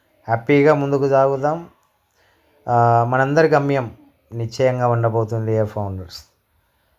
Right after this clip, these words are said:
ఫైనల్గా అప్‌డేట్ ఏదంటే, ఖచ్చితంగా ఈ వీక్లో మంచి ఇన్ఫర్మేషన్ వింటాం.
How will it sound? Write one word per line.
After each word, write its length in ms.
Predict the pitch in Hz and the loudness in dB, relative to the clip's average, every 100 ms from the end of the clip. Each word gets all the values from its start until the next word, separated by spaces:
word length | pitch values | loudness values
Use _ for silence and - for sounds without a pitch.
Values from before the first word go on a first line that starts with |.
| _ - | _ -2
ఫైనల్గా 600 | 120 127 139 139 139 135 | 2 2 2 4 6 6
అప్‌డేట్ 340 | 135 120 135 131 | 4 0 -2 -2
ఏదంటే, 800 | 127 127 123 131 120 120 120 120 | -2 -2 -2 0 2 0 0 -2
ఖచ్చితంగా 1160 | 131 - 170 147 151 139 135 135 139 139 110 - _ _ _ _ _ _ _ _ _ _ _ - | -6 -4 -10 -6 -2 -2 -4 2 4 4 2 -6 _ _ _ _ _ _ _ _ _ _ _ -12
ఈ 180 | 139 170 | -4 -2
వీక్లో 680 | 156 135 120 131 131 120 - - _ _ _ _ _ 110 | 0 -2 -2 0 4 2 0 -12 _ _ _ _ _ -8
మంచి 300 | 127 143 151 | -6 -2 -2
ఇన్ఫర్మేషన్ 680 | 135 143 135 135 127 127 | 2 2 2 0 -4 -4
వింటాం. 560 | 120 120 120 127 113 | -2 -2 0 0 0